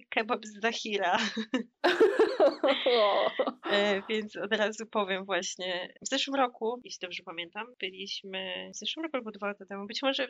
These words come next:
Speaker 1: to było po moich urodzinach, nieważne. Byliśmy na mieście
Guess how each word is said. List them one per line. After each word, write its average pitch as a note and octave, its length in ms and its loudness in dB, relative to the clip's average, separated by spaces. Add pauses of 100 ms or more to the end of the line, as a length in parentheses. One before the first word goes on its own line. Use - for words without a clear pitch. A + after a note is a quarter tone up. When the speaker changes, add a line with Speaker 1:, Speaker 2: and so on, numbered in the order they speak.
Speaker 1:
to B3 100 -8
było A#3 280 -4
po A3 140 -12
moich G#3 380 -6
urodzinach, G3+ 460 -8
nieważne. G3+ 360 -2 (120)
Byliśmy A3+ 420 -4
na G3+ 180 0
mieście A#3+ 640 -4